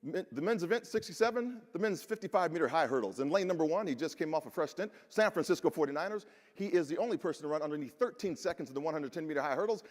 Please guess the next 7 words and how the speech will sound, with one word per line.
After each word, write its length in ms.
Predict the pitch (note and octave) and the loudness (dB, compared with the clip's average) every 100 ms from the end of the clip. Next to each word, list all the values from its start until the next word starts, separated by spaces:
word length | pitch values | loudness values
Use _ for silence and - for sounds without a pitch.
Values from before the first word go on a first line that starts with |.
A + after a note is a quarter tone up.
| - | -16
This 320 | C3+ F4 D4 | 4 4 6
is 280 | D#4+ B3 C#3 - - | 4 4 2 -4 0
Ronaldo 840 | F3 E4+ E4+ C#4 G#3+ F3+ C#3 G#2+ - | 4 6 6 6 6 6 6 0 -6
Nehemiah. 760 | C3+ G3+ E4+ E4+ D#4+ B3+ F#3+ C#3 | 0 2 4 6 6 6 6 2
Crowd 300 | - F#3 D#3 | 2 2 2
goes 180 | D3 C#3 | 2 2
wild. 680 | D#3+ F#3+ D3 A2 F#2+ G2+ | 4 4 4 2 -2 -6